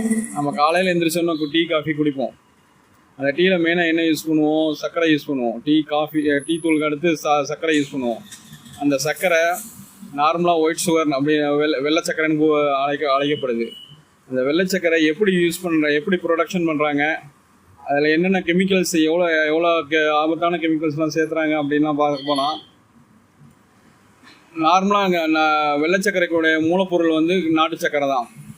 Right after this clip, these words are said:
கரும்பு சாறு, வெள்ளைப்பாகுன்னு சொல்லுவோம்ல, அந்த நாட்டு சர்க்கரை தான். அந்த நாட்டு சர்க்கரையில இருந்து தான் உங்களுக்கு ஒ-, ஒ-, ஒயிட் சுகர் கிடைக்கும். இப்ப நம்ம ரெகுலரா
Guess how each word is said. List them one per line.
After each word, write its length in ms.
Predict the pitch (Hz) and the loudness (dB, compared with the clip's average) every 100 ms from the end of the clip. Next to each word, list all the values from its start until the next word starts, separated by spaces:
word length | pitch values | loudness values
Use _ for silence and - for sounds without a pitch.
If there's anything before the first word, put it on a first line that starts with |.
| - - - | -20 -20 -10
கரும்பு 300 | - 160 180 | -2 2 2
சாறு, 240 | 156 160 156 | 2 0 2
வெள்ளைப்பாகுன்னு 640 | 156 160 156 160 160 147 | 2 0 0 2 2 0
சொல்லுவோம்ல, 340 | 147 143 139 | 0 0 2
அந்த 220 | 170 170 151 | 2 2 2
நாட்டு 260 | 151 156 | 0 -2
சர்க்கரை 300 | 147 139 131 | -6 -4 -2
தான். 160 | 131 117 - - - - - - | -2 -6 -10 -20 -20 -20 -20 -8
அந்த 160 | 139 147 | -2 0
நாட்டு 280 | 156 208 | 2 0
சர்க்கரையில 440 | 196 202 185 175 165 | 0 0 2 2 2
இருந்து 220 | 165 170 | 2 2
தான் 140 | 196 | 2
உங்களுக்கு 340 | 190 165 156 151 | 2 2 2 2
ஒ-, 340 | 143 143 143 | 2 2 2
ஒ-, 160 | 143 143 | 2 2
ஒயிட் 180 | 165 175 | 0 0
சுகர் 180 | 170 156 | 0 0
கிடைக்கும். 220 | 147 151 | 0 0
இப்ப 200 | 147 147 | 0 -2
நம்ம 280 | 151 147 147 | 0 2 2
ரெகுலரா 520 | 147 143 151 165 165 | 2 0 0 0 2